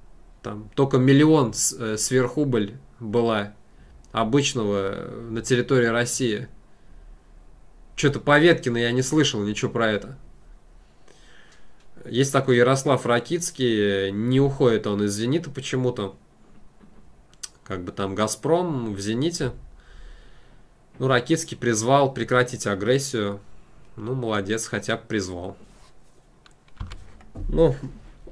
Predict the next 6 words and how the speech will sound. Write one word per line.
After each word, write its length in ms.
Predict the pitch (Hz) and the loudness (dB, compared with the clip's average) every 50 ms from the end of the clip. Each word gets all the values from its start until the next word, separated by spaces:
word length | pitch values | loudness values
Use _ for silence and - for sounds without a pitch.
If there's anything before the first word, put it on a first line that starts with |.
| - - - - | -20 -20 -12 -4
результат 540 | - 131 135 139 143 135 156 160 139 - - | 0 2 4 4 4 6 8 8 8 8 4
их, 160 | - - - - - - - - | -4 -6 -6 -18 -18 -14 -8 -2
результатов 560 | 139 123 131 135 135 160 147 131 - - - | 0 2 2 6 8 8 6 6 4 2 4
этих, 420 | 131 127 - 123 110 - - - 120 | 4 4 4 0 -6 -6 -6 -4 0
э, 380 | 110 110 107 104 101 101 101 101 - - - - - | 0 2 2 2 2 0 -2 -6 -12 -16 -14 -4 0
переговоров 720 | 127 117 123 107 127 135 135 135 127 120 110 107 - | 2 2 4 6 6 8 8 10 8 8 6 4 -2